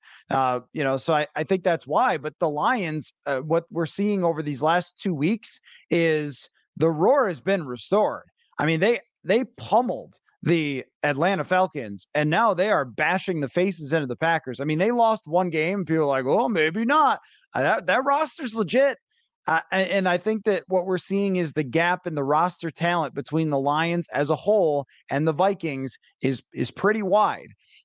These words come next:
And I don't think they're gonna have a, a lot of trouble winning this division.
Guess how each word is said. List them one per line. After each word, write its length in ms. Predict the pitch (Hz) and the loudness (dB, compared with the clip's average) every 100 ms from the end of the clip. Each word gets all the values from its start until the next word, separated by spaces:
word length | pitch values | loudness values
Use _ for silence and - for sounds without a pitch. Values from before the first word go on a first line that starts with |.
| - | -2
And 380 | 151 156 151 139 - | 0 2 -2 -4 -2
I 300 | 147 175 151 - | 0 0 -2 0
don't 240 | 190 185 208 | 0 2 -2
think 200 | 185 - | 0 0
they're 120 | 175 | 0
gonna 160 | 170 | 2
have 220 | 165 170 151 | 0 0 0
a, 120 | 156 | -2
a 60 | 143 | 0
lot 240 | 143 160 | 2 2
of 80 | 151 | 0
trouble 340 | - 180 156 139 | -2 0 0 -2
winning 280 | 151 160 | -2 -2
this 160 | 156 - | -4 -6
division. 580 | 135 135 170 139 117 | -4 0 0 -2 -6